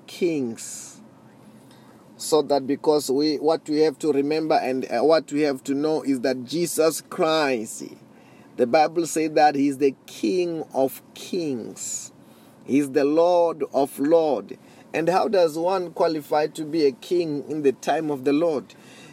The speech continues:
You know, it, it is not because they will say that you are born in this family of kingship, therefore you are,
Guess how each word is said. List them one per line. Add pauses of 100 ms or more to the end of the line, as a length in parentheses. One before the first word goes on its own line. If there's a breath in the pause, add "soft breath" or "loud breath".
(120)
You
know,
it,
it
is
not
because
they
will
say
that
you
are
born
in
this
family
of
kingship,
therefore
you
are,